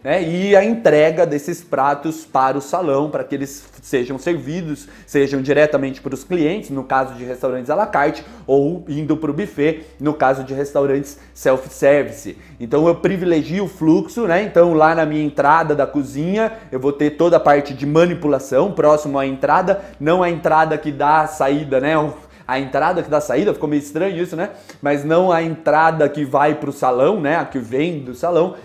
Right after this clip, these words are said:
mas sim aquela entrada que dá pros fundos do restaurante, que dá pros bastidores do restaurante. E que normalmente tá até mais próximo ali da área de estoque. Então o alimento ele entra por aquela porta, é já manipulado ali na entrada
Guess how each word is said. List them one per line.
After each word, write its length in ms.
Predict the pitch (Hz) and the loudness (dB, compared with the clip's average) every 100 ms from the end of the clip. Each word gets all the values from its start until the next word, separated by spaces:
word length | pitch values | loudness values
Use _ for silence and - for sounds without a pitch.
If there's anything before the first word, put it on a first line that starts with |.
| - | -4
mas 200 | 139 147 | -2 -2
sim 120 | 156 | -4
aquela 260 | 156 156 160 | -2 -2 -2
entrada 400 | 147 139 151 160 | 0 0 0 -2
que 120 | 165 | 0
dá 140 | 143 | 0
pros 300 | 147 170 165 | 0 -4 -6
fundos 480 | - 175 220 147 131 | -4 -2 -2 -2 -4
do 100 | 131 | -2
restaurante, 520 | 135 135 135 120 110 | -2 -2 -2 -2 -6
que 60 | 117 | -6
dá 120 | 131 | -6
pros 200 | 143 135 | -4 -6
bastidores 720 | 139 143 - 170 156 185 160 | -4 -4 -6 -4 2 2 2
do 160 | 123 131 | -4 -8
restaurante. 540 | 131 131 139 123 95 - - 190 | -8 -4 -2 -2 -4 -14 -20 -14
E 60 | 185 | -10
que 120 | 185 | -6
normalmente 600 | 175 160 170 147 156 165 | 2 2 2 0 -2 -4
tá 160 | - 139 | -2 -2
até 200 | 151 143 | 0 0
mais 280 | 151 156 - | 0 -6 -4
próximo 460 | 143 147 156 135 | 0 2 0 -4
ali 120 | 135 | -2
da 120 | 151 139 | 0 0
área 160 | 143 | 0
de 140 | 143 165 | -4 -8
estoque. 600 | - - 156 131 - - - - | -10 2 2 2 -4 -14 -20 -20
Então 260 | 123 147 156 | -4 0 4
o 60 | 156 | 4
alimento 440 | 151 147 143 143 | 2 0 0 2
ele 200 | 147 147 | 4 6
entra 480 | 147 170 233 226 190 | 6 4 0 -2 -2
por 160 | - | 0
aquela 280 | 143 151 160 | 0 2 2
porta, 440 | - 151 156 175 - - - | 6 6 6 2 -6 -8 4
é 240 | 147 190 | 6 8
já 240 | 170 156 160 | 6 4 4
manipulado 760 | 165 165 156 175 147 156 160 | 2 0 0 2 4 4 2
ali 200 | 151 147 | 2 2
na 120 | 147 | 0
entrada 800 | 196 196 151 143 139 147 180 | -2 -2 0 2 2 2 0